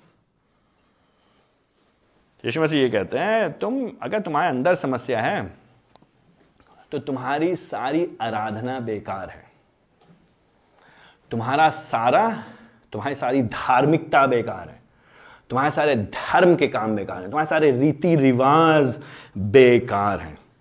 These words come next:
इसीलिए यीशु मसीह तेईस पद से लेकर के चौबीस पद में कहते हैं कि अगर तुम वेदी के पास आए, तो ये यहूदी पृष्ठभूमि लोगों से बात कर रहे हैं,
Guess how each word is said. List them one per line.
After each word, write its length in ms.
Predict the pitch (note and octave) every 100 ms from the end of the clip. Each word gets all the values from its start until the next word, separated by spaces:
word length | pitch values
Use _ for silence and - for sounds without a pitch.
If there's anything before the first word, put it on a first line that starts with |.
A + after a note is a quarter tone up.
| _ _ _ _ _ - - -
इसीलिए 420 | G#2 C3+ B2 A#2
यीशु 180 | G#2+ A2+
मसीह 520 | G#2 - B2 D3 C#3+
तेईस 400 | C3+ A2 A2+ A2+
पद 120 | A2 F#2+
से 120 | G#2
लेकर 260 | G2 G2
के 200 | G#2 B2+
चौबीस 320 | C3 G#2 G#2 G#2
पद 120 | G#2
में 340 | G#2 A#2 C#3+ - - - _
कहते 220 | G#2 F#2+ B2
हैं 100 | A#2+
कि 180 | C3 - -
अगर 420 | G#2 G#2+ D#3+ E3+
तुम 280 | D#3+ D3+ C#3+
वेदी 340 | A#2+ A2 A2
के 100 | G2+
पास 300 | F2 F2 -
आए, 140 | D2 - _ _ _ _ _ _ _ _
तो 60 | G#2+
ये 80 | A2
यहूदी 260 | A2+ B2
पृष्ठभूमि 380 | B2+ C3 B2 C3
लोगों 160 | C3 B2+
से 100 | B2+
बात 160 | B2
कर 140 | A#2+ B2+
रहे 120 | D3+
हैं, 120 | F#3